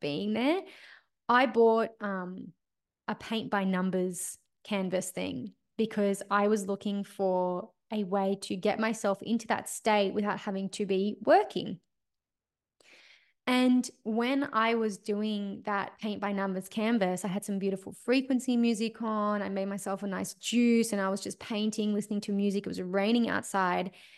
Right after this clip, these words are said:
And as I was doing it, I felt this, like, insane sense of peace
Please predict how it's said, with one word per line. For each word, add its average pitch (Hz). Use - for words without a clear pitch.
And 226
as 247
I 277
was 254
doing 240
it, 220
I 190
felt 220
this, -
like, 208
insane 220
sense 226
of -
peace -